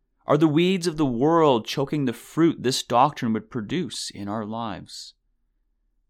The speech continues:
And third, do we really believe that Jesus, who experienced childhood, boyhood, and adulthood,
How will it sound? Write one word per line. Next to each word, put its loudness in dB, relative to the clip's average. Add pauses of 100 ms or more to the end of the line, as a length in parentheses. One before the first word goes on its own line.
(240)
And -14
third, -8 (720)
do -2
we 0
really 4
believe 2
that 0
Jesus, -4
who -8
experienced -2
childhood, -2
boyhood, 0
and -6
adulthood, -2